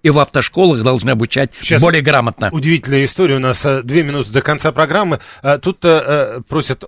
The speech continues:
Speaker 2: уточнить ещё раз. Так что должен делать водитель, подъезжая к пешеходному переходу? Что семь лет назад всё изменилось, и теперь как-то по-другому надо себя вести? Сергей Лобрев. Владимир Соколов рассказал свою версию.
Speaker 1: Я ещё раз, подъезжая к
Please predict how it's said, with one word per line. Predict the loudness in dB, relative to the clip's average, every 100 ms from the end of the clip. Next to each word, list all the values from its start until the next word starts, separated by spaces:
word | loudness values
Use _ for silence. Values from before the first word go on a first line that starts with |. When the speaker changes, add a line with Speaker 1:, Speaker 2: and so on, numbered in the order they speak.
| -14
Speaker 2:
уточнить | -2 -2 -2 -4 -4 -4
ещё | -6 -2 0
раз. | 0 -2 -8 -20 _ _ _ _
Так | -8
что | -6 -4 -2
должен | -2 0 -2
делать | 0 0 0
водитель, | 0 0 -2 -4 -4 -8 -12 _ _ _ _
подъезжая | -6 -2 -2 0 0
к | 0
пешеходному | -6 -6 -2 -2 -2 -2
переходу? | 2 2 0 -4 -6 -12 -20
Что | -8 -4
семь | 0 2 2
лет | 0 0
назад | 0 2 0
всё | -2 -4 0 0
изменилось, | 0 -6 -4 -2 0 -2
и | -4
теперь | -4 -2
как-то | 0 -2 -2
по-другому | -6 -4 -2 0 0
надо | 0 0
себя | -2 -2 0
вести? | -2 -4 -6 -8 -20
Сергей | -6 -2 0
Лобрев. | 2 2 0 -4 -4
Владимир | 0 2 2
Соколов | 0 2 2 2
рассказал | -2 0 2 2
свою | 2 0 0
версию. | -2 -6 -12 -20 _ _ _
Speaker 1:
Я | 0
ещё | 2 2
раз, | 0
подъезжая | -2 0 2 4 2 2
к | -2